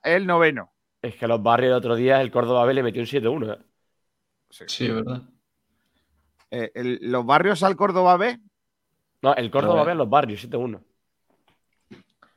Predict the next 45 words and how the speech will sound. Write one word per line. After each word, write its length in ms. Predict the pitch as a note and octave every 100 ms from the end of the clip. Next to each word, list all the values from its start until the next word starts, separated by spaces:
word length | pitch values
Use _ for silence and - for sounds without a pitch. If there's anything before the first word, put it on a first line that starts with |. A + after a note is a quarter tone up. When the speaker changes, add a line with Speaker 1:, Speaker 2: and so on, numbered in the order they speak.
| _ -
Speaker 2:
El, 140 | A2 - -
el 140 | A2
otro 220 | A2+ C#3 C3+
día, 140 | C3+
ah, 180 | C#3 D3
vale, 220 | C#3+ C3+
partido 320 | G#2+ G#2+ A#2+
más 120 | B2 A#2+
reciente, 380 | G#2+ A2+ G#2 F#2+
claro, 200 | G#2+ G2+
es 60 |
que 280 | - G#2+ -
aquí 200 | G#2+ G#2+
le 80 | A2+ A#2
han 80 | A2
puesto 240 | A2+ -
al 60 | F#2+
revés, 180 | F#2+
partido 260 | F2+ F#2+ G#2
más 100 | G#2+
reciente, 240 | G#2 A2 G2+
sí, 160 | G#2
siete 280 | - G#2 A#2 -
cero. 260 | G#2+ G2+ _ _ _ _ _ _ _ _
Speaker 1:
Ah, 140 | B2 A2+
siete 180 | G#2
cero. 260 | G2+ G2 E2+ _
Pues 160 | - F#2
Speaker 2:
Siete 240 | B2 C3+
uno, 180 | C#3 G#2+
siete 220 | C3 B2+
uno, 140 | B2 G#2
perdón, 180 | A2+
perdón, 220 | A2+ A2 G#2
siete 200 | G#2+ A2+
uno. 60 | G#2
Speaker 1:
Eso, 120 | F2 - _ _ _ _
eso. 220 | G2 F#2+ _ _ _ _ _
Speaker 2:
Madre 340 | - G#2+ B2+
del 120 | C#3 C3
amor 220 | A2 B2
hermoso, 360 | A2 A#2 G#2+ F#2+
el 100 | F#2+
Córdoba 380 | A#2 C#3 C3+ G#2
B. 200 | A2+